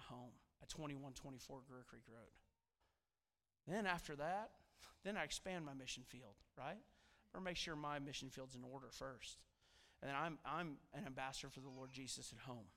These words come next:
That's the most important thing. I'm gonna ask our worship team to come today. I know it's kinda been a tough sermon, right? I, I, I, I get it. I get it.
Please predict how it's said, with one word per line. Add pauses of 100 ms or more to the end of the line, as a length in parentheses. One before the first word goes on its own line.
(840)
That's
the
most
important
thing.
I'm
gonna
ask
our
worship
team
to
come
today.
I
know
it's
kinda
been
a (200)
tough (280)
sermon,
right? (840)
I,
I,
I,
I
get
it. (120)
I
get
it.